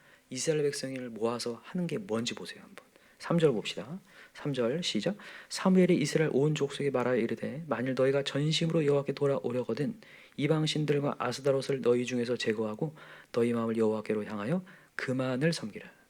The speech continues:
그리하면 너희를 블레셋 사람의 손에서 건져내시리라." 여러분 언제 하나님이 건진받냐면 그만 섬길 때, 하나님을 주목할 때, 하나님을 집중할 때. 여러분 하나님은 지금 우리에게 집중력을 요구하세요.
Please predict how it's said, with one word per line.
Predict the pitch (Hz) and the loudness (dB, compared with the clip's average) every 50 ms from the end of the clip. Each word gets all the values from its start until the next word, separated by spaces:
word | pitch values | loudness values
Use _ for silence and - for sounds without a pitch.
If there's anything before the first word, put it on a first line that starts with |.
| _ - | _ -8
그리하면 | - - - 147 151 147 147 147 139 | -4 -2 0 0 0 -2 -2 -2 -2
너희를 | 127 127 135 135 139 135 135 | 0 0 2 2 0 0 -2
블레셋 | - 135 131 135 131 131 | -2 0 0 0 0 -2
사람의 | - - 131 123 123 123 127 120 | -4 -6 -6 -6 -6 -4 -4 -4
손에서 | - - 120 120 117 - 170 180 - - - - - - - - - | -4 -2 -2 -2 0 0 0 0 -2 -8 -20 -20 -20 -20 -20 -20 -12
건져내시리라." | - - - 120 120 123 123 120 - 143 151 160 156 - - - - _ _ _ _ _ - - 98 95 98 - - 101 - 95 90 98 110 107 95 - - - - - - _ _ _ - - - - - - - - - _ - - | -6 -2 -2 -2 0 -2 -2 0 2 4 4 4 2 -2 -8 -20 -20 _ _ _ _ _ -8 -4 -2 -2 0 0 -2 -2 -2 -2 -2 -2 -2 -4 -6 -8 -10 -16 -20 -20 -20 _ _ _ -20 -20 -20 -20 -20 -20 -20 -20 -20 _ -10 -6
여러분 | - 139 156 143 - | -4 -4 -4 -4 -6
언제 | - - - 143 147 - 170 | -6 -6 -4 -2 0 0 0
하나님이 | 147 156 165 165 160 160 | 0 0 -2 -4 -4 -4
건진받냐면 | - - 131 131 135 135 135 131 127 127 127 127 127 139 147 139 127 - | -2 -2 -2 -2 -2 -4 -2 -4 -4 -4 -4 -4 -4 -6 -6 -8 -8 -12
그만 | - - - 127 143 151 151 147 143 | -10 -8 -6 -4 -4 -4 -4 -4 -6
섬길 | - 135 123 - - - - - | -10 -10 -10 -12 -12 -16 -18 -20
때, | - - - | -20 -20 -14
하나님을 | - - - 202 196 202 196 185 180 170 170 165 | -8 -4 -4 -2 -2 -2 -2 -2 -4 -4 -6 -6
주목할 | - - 120 120 117 - - - _ | -8 -8 -8 -8 -8 -10 -12 -20 _
때, | - - _ _ _ _ _ _ _ _ _ | -20 -20 _ _ _ _ _ _ _ _ _
하나님을 | - - - 185 190 180 180 170 170 160 | -14 -8 -4 -2 -2 -2 0 -2 -2 -2
집중할 | - - 131 - - - 131 120 110 104 110 - | -4 -6 -8 -8 -8 -8 -8 -10 -12 -14 -18 -18
때. | - - - - _ _ _ _ _ _ _ _ _ _ _ _ _ _ _ _ _ _ _ _ - - | -20 -20 -20 -20 _ _ _ _ _ _ _ _ _ _ _ _ _ _ _ _ _ _ _ _ -6 -2
여러분 | 165 143 147 147 | -2 0 -2 -2
하나님은 | - - 185 185 180 170 165 160 | -4 -4 -4 -4 -4 -4 -4 -4
지금 | - - 143 139 127 110 | -6 -6 -6 -6 -6 -6
우리에게 | 113 117 120 123 | -4 -4 -4 -2
집중력을 | - - 139 - - 170 170 160 151 139 143 120 | -4 -4 -6 -6 -6 -4 -4 -4 -2 -2 -2 -4
요구하세요. | 101 95 92 87 82 - - - | -4 -6 -10 -12 -12 -14 -16 -20